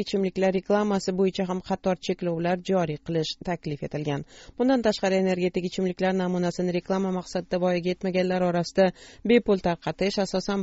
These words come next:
balog'atga yetmaganlar uchun mo'ljallangan tadbirlarga energetik ichimliklar tovar belgisi yoki tasviridan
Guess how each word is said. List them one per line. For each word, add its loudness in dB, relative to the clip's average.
balog'atga 2
yetmaganlar 0
uchun -2
mo'ljallangan 2
tadbirlarga 2
energetik 2
ichimliklar 0
tovar 2
belgisi -2
yoki -4
tasviridan 0